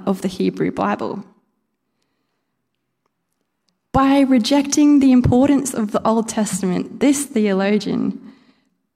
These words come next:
in his teaching and his preaching,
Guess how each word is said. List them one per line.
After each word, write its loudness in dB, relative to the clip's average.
in 4
his 4
teaching 2
and 4
his 4
preaching, -2